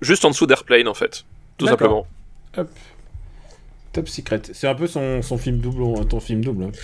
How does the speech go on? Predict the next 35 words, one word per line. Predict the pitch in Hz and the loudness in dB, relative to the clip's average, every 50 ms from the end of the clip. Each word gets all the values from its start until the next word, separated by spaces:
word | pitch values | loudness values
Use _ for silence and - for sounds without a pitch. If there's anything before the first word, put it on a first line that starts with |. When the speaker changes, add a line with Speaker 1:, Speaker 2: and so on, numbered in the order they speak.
| - - - | -6 4 6
Speaker 1:
Oui, | 185 254 254 | 6 8 8
voilà, | 220 190 180 156 | 8 8 8 8
il | 139 135 | 8 8
y | |
a, | 127 123 107 | 6 6 6
il | 135 | 6
y | 135 | 6
a, | 147 151 | 6 6
il | 131 | 6
y | 143 | 6
a | 151 | 6
un | 165 - | 6 6
pendant. | - 160 147 131 151 180 220 - - - - | 6 6 8 8 8 6 6 2 -2 -6 0
C'est | - 156 139 | 2 4 4
juste | 160 185 - | 4 6 4
qu'effectivement, | - 147 - 156 - - 156 170 165 165 180 | 4 4 4 2 0 0 4 6 8 8 8
il, | 180 156 | 8 6
il | 131 127 123 123 123 123 117 120 | 4 2 2 2 0 0 2 4
y | 123 127 | 6 6
a, | |
il | 123 127 | 8 6
y | |
a | 123 | 6
plus | 123 165 160 | 4 4 4
de | 147 139 | 6 8
variété | 131 139 139 143 - 147 | 8 8 8 6 6 4
dans | 131 131 | 6 6
les | 127 123 | 6 6
décors, | 113 110 - 110 104 - - | 4 4 4 2 2 0 -2
quoi. | - - - - - - - | -6 -6 -6 -10 -16 -10 -4
Speaker 2:
Voilà. | - 113 104 90 - - - - - - - - - - - - - - - - - - | -2 -2 -2 -2 -4 -10 -16 -20 -20 -20 -20 -20 -20 -20 -20 -20 -20 -20 -20 -12 -6 -2
Euh, | 143 143 139 131 127 127 135 | 0 2 2 2 2 2 0
et | - - | -2 -2
des | 214 202 180 | 0 0 0
nazis. | 156 123 110 - - - | 0 0 -2 -4 -10 -16